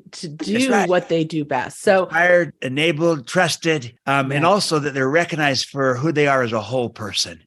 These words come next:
Speaker 2: You know, they're, they're, they're a body, a heart, and a mind, and a spirit. When it's motivation only, carrot and stick only, it's saying they're compartmentalized. They're just a,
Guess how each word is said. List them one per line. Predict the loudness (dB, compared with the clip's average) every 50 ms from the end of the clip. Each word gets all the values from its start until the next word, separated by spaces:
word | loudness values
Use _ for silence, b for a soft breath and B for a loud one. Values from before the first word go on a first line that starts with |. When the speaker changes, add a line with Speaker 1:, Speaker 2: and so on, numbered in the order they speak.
| _ _
Speaker 2:
You | -2
know, | 0 0 2 0 0 2
they're, | 2 2 2
they're, | 2 2 2 2 4
they're | 4 4 4
a | 2 2
body, | 2 2 2 4 4 4 2 2 2 0
a | 0
heart, | -2 -4 -4 -2 0 0 0 0 -2
and | -6 -6
a | -4
mind, | -4 -2 -2 -2 0 -2
and | -2 -2
a | -4
spirit. | -4 -2 0 0 0 0 -2 -6 B B B B B
When | 0 0 0
it's | 0 0
motivation | 2 2 4 4 4 4 4 4 4 2 0 0
only, | 0 0 0 0 -2 -4
carrot | -2 -2 -2 -2 -2
and | -2
stick | -4 -4 -4 -4 -2
only, | -2 -2 0 0 0 -2 -4 B B B B B B _
it's | -4 -2 -2
saying | 0 0 2 2 2 2
they're | 2 0
compartmentalized. | 0 -2 -6 -4 -2 0 0 0 0 -2 -2 -2 0 0 0 -2 -2
They're | -2 -4
just | -2 -2 -2 -4 -4 -2 0
a, | 0 0 0 -2